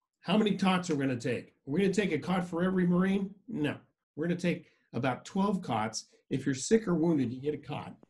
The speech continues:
But otherwise, we're gonna sleep in the dirt. That's kind of a management thing,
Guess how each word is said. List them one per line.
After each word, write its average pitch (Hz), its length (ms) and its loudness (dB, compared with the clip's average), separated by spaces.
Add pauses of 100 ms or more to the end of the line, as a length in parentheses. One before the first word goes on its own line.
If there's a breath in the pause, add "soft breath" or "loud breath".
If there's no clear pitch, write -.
(400)
But 139 100 -2
otherwise, 151 400 2
we're 165 80 0
gonna 175 140 6
sleep 135 320 -2
in 147 60 -2
the 160 60 0
dirt. 214 260 -2 (1200)
That's 143 140 -6
kind 151 160 2
of 143 60 4
a 147 80 4
management 156 480 2
thing, - 200 -18